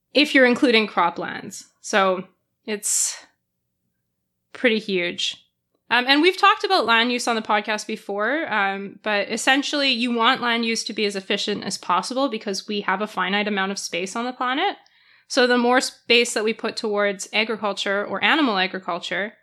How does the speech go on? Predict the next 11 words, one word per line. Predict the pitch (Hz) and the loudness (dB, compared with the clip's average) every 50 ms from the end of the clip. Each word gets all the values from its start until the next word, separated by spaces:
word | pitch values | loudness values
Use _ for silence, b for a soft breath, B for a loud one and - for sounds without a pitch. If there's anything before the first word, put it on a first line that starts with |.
| b b b b _ | b b b b _
the | - 220 | -4 0
less | 226 226 226 226 - | 4 4 4 2 2
we | 247 233 220 | -2 -2 0
have | 208 214 214 214 208 | 2 2 2 2 0
for | - - 208 | -4 -8 -10
carbon | 202 - 208 202 196 202 202 202 196 | -4 -2 -2 -2 0 -2 -4 -6 -6
sinks | - - 202 196 190 - - - | -8 -8 -8 -8 -8 -10 -10 -8
like | 185 185 185 | -10 -10 -10
forests | - - - 185 185 180 160 - - - - | -12 -12 -8 -6 -6 -6 -6 -8 -10 -12 -12
and | 202 185 185 | -10 -8 -6
wetlands. | 185 185 170 - 190 185 180 175 175 180 185 185 - - | -6 -6 -4 -4 -6 -6 -6 -6 -8 -10 -12 -14 -16 -20